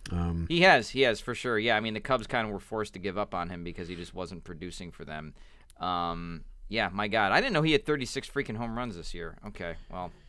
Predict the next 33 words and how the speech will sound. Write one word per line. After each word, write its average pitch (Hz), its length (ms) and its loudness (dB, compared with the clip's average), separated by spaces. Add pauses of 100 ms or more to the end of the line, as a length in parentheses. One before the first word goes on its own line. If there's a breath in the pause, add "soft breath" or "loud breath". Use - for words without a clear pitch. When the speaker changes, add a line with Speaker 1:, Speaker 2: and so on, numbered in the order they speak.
(120)
Speaker 1:
Yeah, 127 260 8 (160)
Speaker 2:
whatever. 107 420 4 (100)
Speaker 1:
yeah, 120 80 2
I 123 60 8
know. 123 200 10
He's 101 200 4
still, 123 340 10
like, 107 400 6
a 95 380 2 (480)
viable 90 880 0 (240)
major 87 280 -2
leaguer. 85 420 -2 (1000 loud breath)
Speaker 2:
Huh, 90 180 4 (140)
Speaker 1:
Um, 85 100 0
Speaker 2:
yeah, 117 280 4
interesting. 107 460 -6
Speaker 1:
so, 85 360 -4
Speaker 2:
Um, 143 440 6
Speaker 1:
I, 151 100 8 (120)
Jack, 151 220 12
Speaker 2:
all 175 60 12
Speaker 1:
I 165 40 12
Speaker 2:
right. 147 80 12
Speaker 1:
noticed 190 320 12
in 165 120 8
Speaker 2:
Yeah. 185 100 10
Speaker 1:
twenty 160 140 12
twenty-one 135 640 10
they 117 100 12
also, 135 500 12
um, 117 340 10
the, 113 220 10
uh, 107 280 12